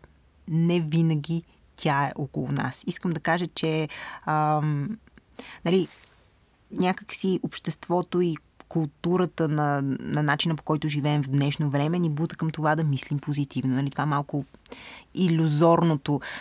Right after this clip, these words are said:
Мисля позитивно, следователно, нали, така и така се случват нещата, хубави са нещата. Е, какво хубаво слънце, хубаво. Ма не го усе-, както каза ти в началото, не усещам вътре да съм щастлив.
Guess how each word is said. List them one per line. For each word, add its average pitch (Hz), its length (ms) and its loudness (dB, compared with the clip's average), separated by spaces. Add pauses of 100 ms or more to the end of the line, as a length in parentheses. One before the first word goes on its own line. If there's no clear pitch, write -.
(140)
Мисля 190 240 2
позитивно, 170 600 0
следователно, 165 1000 2
нали, 165 240 2
така 160 260 0
и 165 60 2
така 156 200 0
се 160 100 -4
случват 156 300 -4
нещата, 156 340 -2
хубави 160 340 0
са - 120 -2
нещата. 160 360 0
Е, 226 40 4
какво 214 180 0
хубаво 190 160 0
слънце, 175 300 0
хубаво. - 220 -2
Ма 190 100 4
не 175 140 2
го 175 180 4
усе-, - 140 -2
както - 280 0
каза 208 200 4
ти 190 100 -2
в - 60 -6
началото, 156 400 0 (420)
не 208 160 6
усещам 226 400 4
вътре 151 260 0
да 131 100 -4
съм - 180 -4
щастлив. - 580 -8